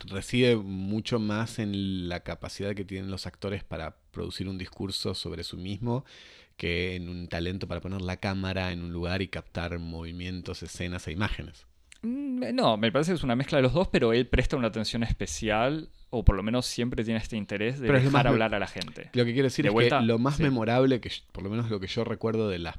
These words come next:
Speaker 1: de los documentales que vi de Weisman, son menos imágenes que testimonios.
Speaker 2: Sí.
Speaker 1: Mientras que hay otros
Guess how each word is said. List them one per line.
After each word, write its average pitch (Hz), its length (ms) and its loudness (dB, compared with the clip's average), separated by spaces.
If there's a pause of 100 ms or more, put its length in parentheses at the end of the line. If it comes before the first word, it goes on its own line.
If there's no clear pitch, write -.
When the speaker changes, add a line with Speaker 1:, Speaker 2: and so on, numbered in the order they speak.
(220)
Speaker 1:
de - 180 -10
los 85 140 -6
documentales 90 500 -6
que - 140 -6
vi 98 320 -2 (540)
de 82 500 -8
Weisman, 104 360 -4
son 95 140 -6
menos 104 280 -4
imágenes 120 720 -4 (340)
que 98 640 -2
testimonios. 85 840 -6 (120)
Speaker 2:
Sí. 107 340 -2
Speaker 1:
Mientras 113 220 2
que 113 100 4
hay 127 80 8
otros 135 220 4